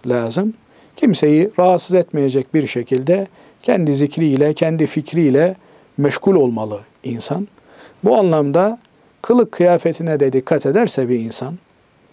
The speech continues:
ne bileyim işte, daha böyle Müslümanvari giyinirse bir takım kimselerin kendisine fazla sokulmasına da meydan vermemiş olur. Cenab-ı Allah'a dua ve niyaz ederiz ki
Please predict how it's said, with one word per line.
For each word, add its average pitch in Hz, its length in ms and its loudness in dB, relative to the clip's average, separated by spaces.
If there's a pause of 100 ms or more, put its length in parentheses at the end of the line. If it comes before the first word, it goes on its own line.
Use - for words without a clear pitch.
(340)
ne 247 140 2
bileyim 147 300 0
işte, 143 300 -4
daha 175 280 2
böyle 160 400 2 (340)
Müslümanvari 165 920 2
giyinirse 151 760 0 (580)
bir 135 80 2
takım 147 360 -2
kimselerin 143 640 0
kendisine 147 640 -2
fazla 151 380 0
sokulmasına 143 800 -2
da 143 220 -2 (360)
meydan 156 480 0 (340)
vermemiş 120 680 -2 (260)
olur. 139 400 -2 (480)
Cenab-ı 165 320 2
Allah'a 139 340 2
dua 143 260 2
ve 135 160 0
niyaz 131 260 0
ederiz 139 380 -2
ki 170 240 -2